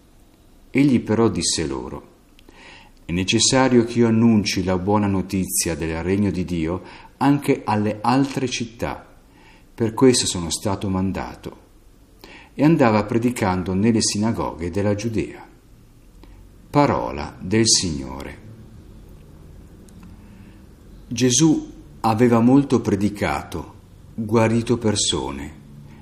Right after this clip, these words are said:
e lo cercavano per questo. Sembra che Gesù non voglia rimanere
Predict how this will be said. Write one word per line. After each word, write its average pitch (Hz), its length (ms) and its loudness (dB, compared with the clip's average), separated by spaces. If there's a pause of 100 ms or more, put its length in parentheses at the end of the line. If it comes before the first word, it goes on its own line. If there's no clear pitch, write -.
e 127 140 2
lo 151 120 4
cercavano 151 720 -2
per 139 180 -4
questo. - 480 -8 (1500)
Sembra 104 640 4
che 104 100 -2
Gesù 95 520 -2 (200)
non 92 240 -4
voglia 95 380 2
rimanere 85 720 -6